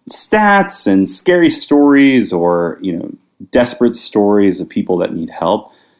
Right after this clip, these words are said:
get your readers' attention, decades of research have demonstrated that negative framing almost always ha-, has a negative impact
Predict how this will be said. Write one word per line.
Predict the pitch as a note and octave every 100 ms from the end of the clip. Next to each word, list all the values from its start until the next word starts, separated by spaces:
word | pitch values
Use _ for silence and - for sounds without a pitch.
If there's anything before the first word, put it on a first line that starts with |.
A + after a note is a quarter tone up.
| _
get | - C3+
your | C#3
readers' | A#2 G#2 F2+
attention, | F2 - F#2 G2 - D3 F3 F3 _ _ _ _ _ _ -
decades | F3 A3+ A3+
of | A2
research | B2+ B2 G#2+ - - - _ _ _
have | - B3 -
demonstrated | C#3+ F#3+ B3 - A2 G2 F#2+
that | F#2 - -
negative | A2+ A2 D#3 F3+ F3
framing | - - G2 A2+ E3+ G3
almost | A#2 A2+ G#2+ F#2+ - _ -
always | A2+ C#3 A#2+ G#2
ha-, | G2+ F#2 E2+
has | - G2
a | F#2
negative | F#2+ G#2+ A#2 G2+
impact | G2 G#2+ - E2 - -